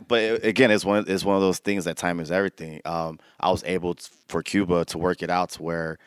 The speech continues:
I could work from home or remotely, so I don't have to go in the office. I don't have to be at the venues as much as I,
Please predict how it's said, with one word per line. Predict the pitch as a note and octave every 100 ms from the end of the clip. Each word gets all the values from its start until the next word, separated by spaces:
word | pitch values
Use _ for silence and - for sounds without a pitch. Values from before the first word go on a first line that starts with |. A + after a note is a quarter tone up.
| _ _ _
I | E2+
could | - E2
work | E2
from | - E2+
home | F2 F2 F2+
or | D#2
remotely, | E2 D#2+ D#2 - F2 F#2
so | E2+
I | E2+
don't |
have | E2+
to | D#2+
go | D#2+
in | D#2+
the | C2+
office. | C#2 - E2 F#2 - - _ _ -
I |
don't | E2+
have | F2
to | C#2
be | E2
at | D#2+
the | E2 D2
venues | E2 D#2+ E2 D#2
as | D2 D2+
much | E2 -
as | D#2
I, | D#2